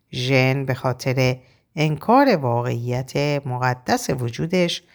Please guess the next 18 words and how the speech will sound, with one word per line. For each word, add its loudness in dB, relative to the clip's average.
خسته 4
شده -4
بود -16
و 4
از 6
اینکه 0
ژن 0
غالباً 2
اونو 0
متهم -2
می‌کرد -2
که 0
قابلیت 6
فراهم 2
کردن -2
یک -4
خوشبختی 0
اجباری 0